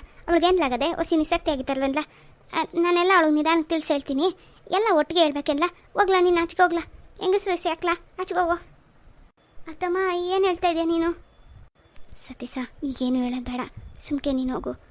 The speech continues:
ನಾನು ಸಮಯ ನೋಡ್ಕೊಂಡು ನಿಧಾನಕ್ಕೆ ಹೇಳ್ತೀನಿ, ಇಲ್ಲಾಂದ್ರೆ ಇವಳು ಕಿರ್ಚಾಡ್ ಮಾತ್ರೆನೂ ತಗೊಳಕ್ಕಿಲ್ಲ, ಹೋಗ್ಲಾ? ಸ್-, ಸರಿ, ಸ್-, ಸರಿ ಅತ್ತಮ್ಮ.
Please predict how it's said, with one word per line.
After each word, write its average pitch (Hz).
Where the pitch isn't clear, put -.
ನಾನು -
ಸಮಯ 254
ನೋಡ್ಕೊಂಡು 254
ನಿಧಾನಕ್ಕೆ 254
ಹೇಳ್ತೀನಿ, 240
ಇಲ್ಲಾಂದ್ರೆ 262
ಇವಳು 262
ಕಿರ್ಚಾಡ್ 262
ಮಾತ್ರೆನೂ 254
ತಗೊಳಕ್ಕಿಲ್ಲ, 254
ಹೋಗ್ಲಾ? 262
ಸ್-, -
ಸರಿ, 370
ಸ್-, 359
ಸರಿ 339
ಅತ್ತಮ್ಮ. 330